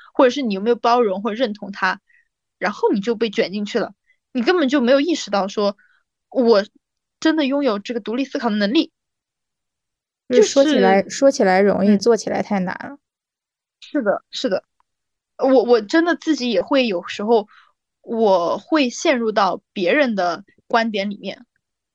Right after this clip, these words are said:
Speaker 1: 也有跳不出来的时候。对，所以保持清醒的头脑，其实就会规避掉很多事情。对。
Speaker 2: 但我觉得虽然说起来容易，做起来难，但是首先我们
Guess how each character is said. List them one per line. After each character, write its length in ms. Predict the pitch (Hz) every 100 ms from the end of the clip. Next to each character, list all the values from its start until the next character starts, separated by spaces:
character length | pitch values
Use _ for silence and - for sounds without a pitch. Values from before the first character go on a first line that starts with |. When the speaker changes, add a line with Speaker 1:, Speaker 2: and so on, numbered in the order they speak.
| _ _
Speaker 1:
也 300 | 214 226 214
有 200 | 220 -
跳 220 | - 285 208
不 60 |
出 140 | 208 226
来 140 | 160
的 100 | 185
时 160 | 196 180
候。 180 | 170 - _ _ _ _ _ _ _ _ _ _ _ _ -
对， 240 | 202 -
所 220 | - 269
以 220 | 294 233 - _ _ _ _ _ _ _ _ _ _ 214 -
保 180 | 180
持 180 | 196 -
清 240 | - 415 494
醒 140 | 220
的 100 | 190
头 300 | - - 240
脑， 180 | 339 160
其 180 | - 208
实 100 | 226
就 180 | 339
会 400 | - 277 214 185 -
规 160 | 277
避 100 | 285
掉 120 | -
很 100 | 190
多 100 | 175
事 200 | - -
情。 200 | - 196 - _ _ _ _ _ _ -
对。 160 | - _ _ _ _ _ _ _ -
Speaker 2:
但 160 | 302
我 100 | 277
觉 140 | 208 208
得 100 | 269
虽 300 | - 294 302
然 440 | 208 196 220 247 _ _ -
说 200 | - 294
起 80 | 277
来 200 | 190 208
容 200 | 208 196
易， 120 | 240
做 200 | 285 277
起 140 | -
来 180 | - -
难， 340 | 180 - - 202
但 160 | 262
是 280 | 247 226 208
首 220 | - 180
先 300 | 180 254 269
我 120 | 247 -
们 320 | 190 196